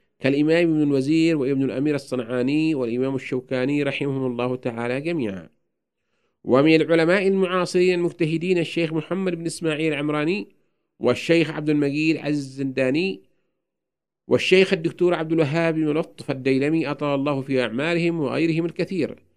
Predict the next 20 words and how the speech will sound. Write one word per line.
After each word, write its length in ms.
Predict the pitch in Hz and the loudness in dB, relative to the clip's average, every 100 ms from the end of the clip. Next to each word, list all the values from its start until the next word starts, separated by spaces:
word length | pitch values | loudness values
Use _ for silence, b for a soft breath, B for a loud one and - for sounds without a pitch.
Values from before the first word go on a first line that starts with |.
| _ _ _ 123 | _ _ _ -2
الذين 360 | 139 160 196 | 0 2 2
خرجوا 460 | 165 - 208 185 180 | 0 -2 -2 0 2
من 100 | 170 | 2
رحم 340 | 151 175 170 | 0 -4 -2
الفكر 340 | 156 135 147 143 | -4 -4 -6 -4
الزيدي 500 | 123 120 110 80 - _ _ _ _ | -2 -2 -2 -6 -14 _ _ _ _
وغدوا 520 | 113 123 180 170 160 | -2 2 4 4 4
من 140 | 147 143 | 2 0
أعلام 460 | 123 123 139 139 | -2 -2 0 0
أهل 160 | 131 127 | -2 -4
السنة 380 | 120 120 117 117 | -4 -4 -4 -2
والجماعة. 500 | 143 156 101 87 78 _ _ _ _ _ _ - | -4 -4 -6 -10 -14 _ _ _ _ _ _ -4
ثانيًا، 560 | 139 156 156 151 151 151 _ _ _ _ | 0 2 2 2 -2 -6 _ _ _ _
متأخر 500 | - 120 - 185 175 | -4 -4 -4 -2 0
الزيدية 800 | 160 135 139 131 147 147 143 131 _ _ _ _ - | 0 0 0 0 0 0 0 -4 _ _ _ _ 0
أو 140 | 156 | 2
الزيدية 640 | 151 139 151 139 165 156 156 147 - _ | 4 4 2 2 0 0 0 -2 -4 _
في 140 | 147 143 | 0 0
وقتنا 380 | 135 - 135 | 0 -4 -4
الحاضر. 500 | 120 - 117 95 90 | -2 -4 -4 -6 -8